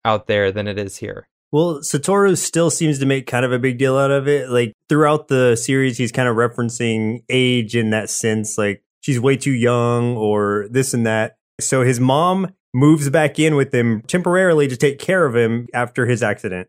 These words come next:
Speaker 1: And she has a creepy mouth. Her mouth looks like a fish.
Speaker 2: <laughs>
Speaker 1: Like,
Speaker 2: She's always got those, like, puck-,
Speaker 1: it's really
Speaker 2: puckered
Speaker 1: puckered.
Speaker 2: lips. Yeah.
Speaker 1: Yeah, it creeped me out for a while. I had to get used to that.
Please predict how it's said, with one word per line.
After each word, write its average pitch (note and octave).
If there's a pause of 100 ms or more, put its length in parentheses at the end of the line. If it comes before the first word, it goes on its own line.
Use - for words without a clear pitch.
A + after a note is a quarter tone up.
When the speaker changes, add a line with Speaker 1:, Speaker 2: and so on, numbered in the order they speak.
Speaker 1:
And C3
she -
has A3+
a D#3+
creepy F#3
mouth. A#2
Her C3
mouth C#3
looks C#3+
like C3
a G2
fish. -
Speaker 2:
<laughs> - (320)
Speaker 1:
Like, A2+ (260)
Speaker 2:
She's D3+
always E3
got E3+
those, D#3+
like, C3+
puck-, D3
Speaker 1:
it's D3+
really G#3
Speaker 2:
puckered F3
Speaker 1:
puckered. A#2
Speaker 2:
lips. -
Yeah. G2+
Speaker 1:
Yeah, C3
it B2+
creeped F#3+
me C#3
out D3+
for C3
a A2+
while. G#2+
I G#2+
had C3+
to B2+
get A#2
used A#2
to G#2
that. A2